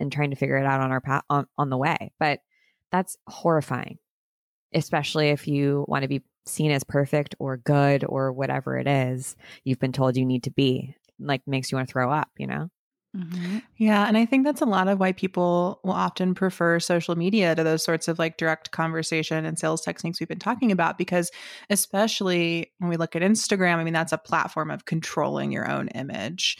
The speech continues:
Speaker 2: Oh, yeah.
Speaker 1: Mm-hmm.
Speaker 3: And it's a space where you can make, like, the perfect post.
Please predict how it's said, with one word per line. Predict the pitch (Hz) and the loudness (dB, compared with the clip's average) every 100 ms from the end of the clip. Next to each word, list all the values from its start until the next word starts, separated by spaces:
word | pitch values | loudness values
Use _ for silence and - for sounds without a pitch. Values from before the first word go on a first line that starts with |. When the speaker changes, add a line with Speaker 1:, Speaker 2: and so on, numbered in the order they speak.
| - | -6
Speaker 2:
Oh, | 196 | -6
yeah. | - - | -6 -6
Speaker 1:
Mm-hmm. | - 190 339 | -4 -6 -4
Speaker 3:
And | - 170 160 151 151 | 0 0 2 0 -2
it's | 165 - | -2 -2
a | |
space | 160 - 175 165 165 - | 0 0 0 0 0 0
where | 170 156 | 0 0
you | 160 160 | 0 -2
can | - 170 170 | -2 0 0
make, | 170 165 165 - | 0 0 -2 -2
like, | 175 175 - | -4 -2 -2
the | 175 | -2
perfect | - - 180 170 185 190 - - | -4 -4 -2 -2 -4 -6 -10 -10
post. | - 180 185 277 311 - - | -2 2 2 2 0 -6 -10